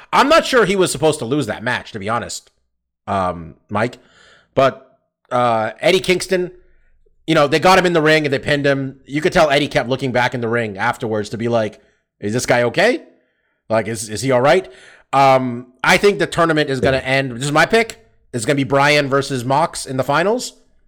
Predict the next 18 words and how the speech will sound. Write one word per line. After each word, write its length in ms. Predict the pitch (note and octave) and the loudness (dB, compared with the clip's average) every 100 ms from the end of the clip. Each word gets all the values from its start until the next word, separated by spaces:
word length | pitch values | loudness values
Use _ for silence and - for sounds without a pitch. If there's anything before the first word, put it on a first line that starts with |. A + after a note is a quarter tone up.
| _ A#2 | _ -2
Um, 440 | B2+ B2 A#2+ A#2 | 0 0 -2 -2
with, 360 | B2 B2 A2+ E2+ | -4 -4 -12 -6
uh, 580 | A#2+ A2+ A2+ A2 G#2+ G2+ - _ _ _ _ _ _ _ _ _ _ _ _ - | -2 2 2 2 0 -2 -6 _ _ _ _ _ _ _ _ _ _ _ _ -4
I 140 | C3+ | -2
think, 520 | C#3+ - F3+ A#3+ - - - - - - _ _ _ _ _ _ _ _ _ _ - | -2 -2 -2 -2 -6 -12 -10 -10 -14 -20 _ _ _ _ _ _ _ _ _ _ -4
I'm 100 | D#3 | 0
trying 140 | G3+ G#3+ | 4 4
to 40 | |
think 120 | G3 | 4
who's 120 | F3 E3+ | 2 2
gonna 120 | D#3 | 0
be 80 | D3+ | -2
the 80 | |
first 300 | C3+ C#3+ C3+ | 0 0 0
cha-, 260 | - C3+ A2 | -2 -4 -4
contender 460 | - B2+ C#3 A2+ G#2 | -6 -4 -2 -2 -4
for 140 | G2+ | -4
Hangman, 440 | A2+ G2 F2+ D#2 | -4 -6 -10 -12